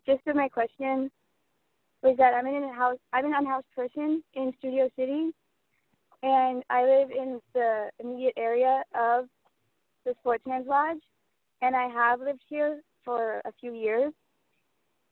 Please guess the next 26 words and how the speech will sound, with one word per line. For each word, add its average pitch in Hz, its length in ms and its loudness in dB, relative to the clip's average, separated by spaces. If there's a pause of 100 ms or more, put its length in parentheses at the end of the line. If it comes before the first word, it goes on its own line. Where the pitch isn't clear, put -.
and 247 520 2
I 233 120 0
have 254 280 0
medical 240 340 -4
problems 277 560 -2
that 220 180 0 (520)
I 254 160 -2 (120)
thought 233 260 -2
would 254 160 -6
qualify 240 580 -2
me 330 340 -2 (760)
for 262 160 2
the 262 100 2
Project 247 360 -2
Room 233 240 -6
Key. 311 220 2 (600)
However, 254 640 4 (400)
I 233 220 2
was 247 160 2
not 233 320 -6 (100)
able 240 260 -6
to 254 120 -12
get 233 140 -2
a 226 80 -4
room, 220 300 -4 (1080)
um, 247 420 2